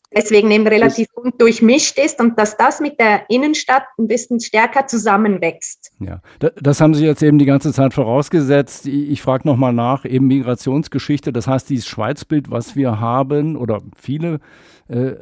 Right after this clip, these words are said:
Speaker 2: im, im Kopf haben, äh, hat mit der Realität, jedenfalls der Stadt Bern, äh, nicht mehr viel zu tun. Es gibt sehr viel Migration in der Stadt, ja?
Speaker 1: Es gibt, äh, na, selbstverständlich, ähm, ja, die, die Gesellschaft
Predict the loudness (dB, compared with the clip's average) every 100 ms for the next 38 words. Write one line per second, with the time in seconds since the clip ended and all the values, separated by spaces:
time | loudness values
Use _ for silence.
0 | -6 -6 -4 -6 -6 -6 -2 0 0 0
1 | -4 -6 -6 -6 -4 -4 -2 -4 -2 -4
2 | -4 -4 -4 -6 -12 -8 -4 -2 -2 -4
3 | -4 -6 -2 -6 -4 -4 -2 0 0 -2
4 | -4 -6 -6 -10 -10 -6 -4 -2 -4 -2
5 | -6 -6 -6 -4 -4 -6 -8 -4 0 0
6 | 0 0 -2 -4 -10 -8 -8 -6 -8 -10
7 | -12 -14 -14 -12 -12 0 0 0 -6 -4
8 | -4 -10 -18 -6 0 2 2 0 0 -2
9 | -2 -2 -2 0 0 0 0 -4 -6 -12
10 | -2 0 2 2 0 0 2 2 -2 _
11 | _ -20 -20 -20 -20 _ _ 0 2 4
12 | 4 2 0 -6 0 2 4 2 2 0